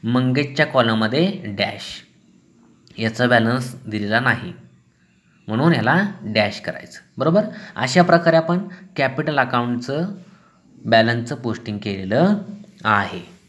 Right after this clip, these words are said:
आता आपण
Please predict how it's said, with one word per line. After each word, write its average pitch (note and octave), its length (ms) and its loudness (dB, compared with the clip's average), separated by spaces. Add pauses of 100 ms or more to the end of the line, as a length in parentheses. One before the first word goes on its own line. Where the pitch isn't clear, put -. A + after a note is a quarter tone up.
(3250)
आता D3 140 2
आपण F#3+ 320 4